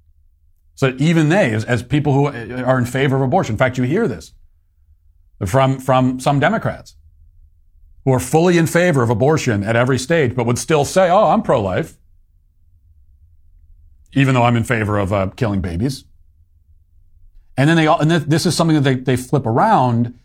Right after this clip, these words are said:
and try to use against people on the right. And they say, "Oh, well, you say you're pro-life, but you're not in favor of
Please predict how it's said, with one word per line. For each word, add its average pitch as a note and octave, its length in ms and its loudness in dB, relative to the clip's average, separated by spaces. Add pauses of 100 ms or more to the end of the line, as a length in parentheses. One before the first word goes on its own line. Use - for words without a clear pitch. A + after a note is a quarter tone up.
(200)
and B2 140 0
try D3 180 2
to C3+ 60 2
use C#3 480 2
against B2+ 580 -2
people A#2+ 220 -2
on G#2+ 160 0
the F#2 80 -4
right. C3+ 360 2 (380)
And A#2+ 120 2
they B2 100 0
say, B2 260 0
"Oh, F3 220 4
well, A#2 120 0
you A#2+ 100 2
say C#3 260 0
you're B2+ 100 2
pro-life, B2 800 0
but A2+ 240 -2 (180)
you're C#3 160 2
not C#3 180 4
in C3 120 0
favor B2+ 480 0
of G#2+ 260 -2